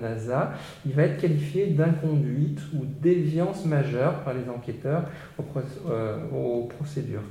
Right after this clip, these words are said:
Et donc, ce, cette, euh, cette déviance, elle va être requalifiée par une sociologue américaine, donc,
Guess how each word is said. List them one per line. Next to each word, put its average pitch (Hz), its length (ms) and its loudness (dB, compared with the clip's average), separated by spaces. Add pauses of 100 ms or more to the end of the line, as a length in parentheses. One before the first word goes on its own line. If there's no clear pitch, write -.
(440)
Et 143 40 2
donc, 175 180 4 (220)
ce, - 1600 0 (480)
cette, 190 560 -6
euh, 143 220 -2 (120)
cette 135 420 -8
déviance, 165 520 6 (440)
elle 127 120 4
va 175 80 8
être - 200 0
requalifiée 185 720 2
par 170 220 2
une 143 140 6
sociologue 175 520 0
américaine, 147 760 2
donc, - 160 0